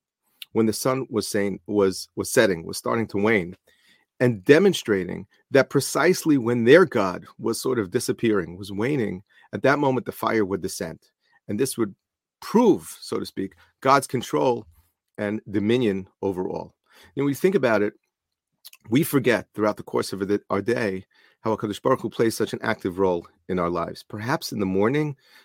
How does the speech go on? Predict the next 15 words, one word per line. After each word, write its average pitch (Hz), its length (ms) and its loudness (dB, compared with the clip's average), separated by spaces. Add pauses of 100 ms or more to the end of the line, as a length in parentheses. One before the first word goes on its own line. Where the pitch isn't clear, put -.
(140)
when 104 240 0
we 101 140 2
have 104 180 0
not 113 200 0
yet 107 160 -2
started 101 400 0
our 113 80 -4
day, 110 340 -4 (100)
Tefillah 110 240 -4
Shachris, - 520 0
we're 101 100 -2
a 98 40 -2
little 107 220 -4
more 92 160 -2
focused. - 640 -2